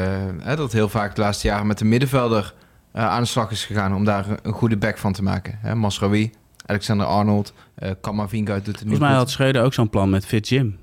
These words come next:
Speaker 2: die, eh, jonge
Speaker 1: Ja.
Speaker 2: jongen van, eh,
Speaker 1: Ja.
Speaker 2: jong Ajax.
Speaker 1: Nou, ik moet zeggen, dat zou ik dan ook wel, ja, een oplossing vinden die des Ajax is eigenlijk, om met, eh, met een jeugdspeler, eh, zo'n traject in te gaan.
Speaker 2: Zoals vroeger met Reiziger gegaan in de gouden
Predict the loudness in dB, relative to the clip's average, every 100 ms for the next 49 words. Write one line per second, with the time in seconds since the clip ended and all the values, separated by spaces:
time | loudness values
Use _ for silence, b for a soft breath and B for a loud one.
0 | -2 2 4 4 4 4 4 4 4 2
1 | 2 2 2 2 0 -2 -2 2 2 2
2 | 0 -2 -6 -20 _ _ _ _ -12 -6
3 | -4 -4 -4 -4 -2 -2 -2 0 0 2
4 | 0 0 0 0 -2 B B B B B
5 | B -4 -2 0 -2 -4 -4 -2 -2 2
6 | 2 2 2 2 2 0 -2 -2 -2 -2
7 | -2 -2 -2 -4 -4 -4 -2 0 -2 -4
8 | _ -8 -2 0 0 0 2 0 2 2
9 | 0 -2 -2 0 0 0 0 0 -2 -4
10 | -8 b b b -2 0 0 0 -2 -2
11 | -4 -2 -2 -4 -6 _ B B B B
12 | B -4 -2 2 2 4 2 0 0 -2
13 | -2 0 2 2 2 -2 0 0 2 2
14 | 0